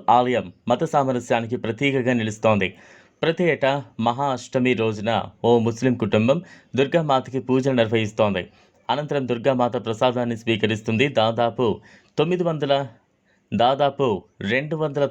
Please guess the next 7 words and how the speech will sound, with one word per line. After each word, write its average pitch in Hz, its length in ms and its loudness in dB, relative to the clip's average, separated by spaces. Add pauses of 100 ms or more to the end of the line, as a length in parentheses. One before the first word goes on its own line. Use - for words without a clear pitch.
తొంభై 123 300 2 (120)
ఏళ్లుగా 113 340 0 (300)
ఈ 147 40 0 (140)
సంప్రదాయం 117 560 2
కొనసాగుతోంది. 110 680 -2 (640)
ప్రతి 151 260 2 (160)
ఏడాదిలాగే 123 560 0